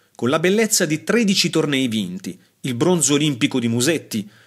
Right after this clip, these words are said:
due finali slam in doppio a firma di Bolelli e Vavassori, protagonisti alle finals di specialità. Tra le donne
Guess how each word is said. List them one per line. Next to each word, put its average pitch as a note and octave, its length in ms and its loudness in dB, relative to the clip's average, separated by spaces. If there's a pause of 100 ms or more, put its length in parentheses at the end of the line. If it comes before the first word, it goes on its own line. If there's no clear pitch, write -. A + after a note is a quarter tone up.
(140)
due G3 240 0
finali F#3+ 340 2
slam F3+ 380 2
in D#3+ 140 0
doppio D3+ 500 -2
a G#2+ 100 -8
firma C#3 320 0
di A#2+ 100 -2
Bolelli C3+ 460 2
e - 20 2
Vavassori, B2 720 0 (180)
protagonisti D3 800 0
alle D3+ 200 0
finals A#2 440 -2
di C3+ 80 -6
specialità. C#3 720 -2 (840)
Tra C3+ 160 0
le C3 100 2
donne C3+ 460 0